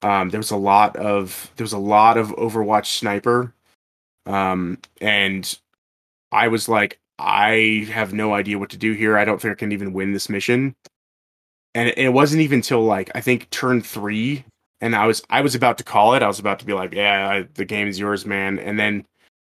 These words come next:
he's like, "Well, do you have a hacker?" And I was like, "I have this one." He's like, "Well, the hacker can do it." And I was like, "Oh, wait, what? What? I'm in this. I, I was still here."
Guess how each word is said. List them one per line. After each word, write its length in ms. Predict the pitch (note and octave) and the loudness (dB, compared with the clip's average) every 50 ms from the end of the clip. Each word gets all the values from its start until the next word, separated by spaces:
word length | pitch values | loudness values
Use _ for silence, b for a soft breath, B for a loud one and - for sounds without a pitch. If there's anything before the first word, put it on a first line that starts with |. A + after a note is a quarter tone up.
| _ | _
he's 200 | _ - B2 A2 A2+ | _ -4 -2 -2 0
like, 80 | A2+ | 0
"Well, 120 | A2+ C3 B2 | 2 2 2
do 100 | B2 B2+ | 4 4
you 100 | B2 A2+ | 4 4
have 140 | A#2+ B2 A2 | 4 2 0
a 60 | G2 | 0
hacker?" 400 | - G#2 G2 F#2+ - - - F3+ | -2 0 0 0 0 -2 -4 -4
And 100 | G3 G#3 | -2 -2
I 60 | D3 | -2
was 120 | A2+ G#2 | -2 0
like, 160 | A2 G#2 - - | -2 -2 -4 -4
"I 60 | G2 G#2+ | -4 -2
have 200 | G#2+ A2+ A2 G2 | -2 -2 0 0
this 200 | G2+ A#2 A2+ - | -2 -2 -2 0
one." 260 | A2+ G2 F2+ G2+ A#2 A2+ | -2 -2 -2 0 -2 -4
He's 160 | G#2 F#2 G#2+ | -4 -4 -4
like, 160 | G#2 G2+ - | -4 -2 -2
"Well, 80 | A2+ G#2+ | -2 -2
the 60 | G2+ | 0
hacker 360 | - A2+ C3+ F3 - B3 - | 2 2 2 2 2 0 -2
can 160 | - B2 G2 | -2 -2 -4
do 140 | F2+ G2 G#2 | -2 -2 -2
it." 40 | G#2+ | 0
And 80 | - | 0
I 40 | A2+ | 0
was 80 | A#2 - | 0 0
like, 140 | C3 - - | 0 4 6
"Oh, 200 | F3+ F3 E3+ D3+ | 6 6 6 6
wait, 300 | B2 B2 C3 D3 B2 - - | 6 6 4 4 4 0 2
what? 280 | A2+ C#3 D#3+ - - - - | 2 2 2 2 -2 -6 0
What? 220 | A2+ C#3 G3 A#3 - | 4 4 4 4 2
I'm 140 | C3 C#3+ E3 | 2 4 4
in 140 | A3 A#3+ E3+ | 4 4 4
this. 240 | A2 G2 - - - | 0 -2 -4 -6 -4
I, 180 | - B2 - - - | 0 0 0 2 2
I 80 | D#3+ | 0
was 220 | A#2 A#2+ C3 C3+ - | 2 2 0 0 2
still 160 | - G3 G3 | 2 0 2
here." 300 | F3+ G3+ G#3+ C#3+ - | 2 2 0 -2 -6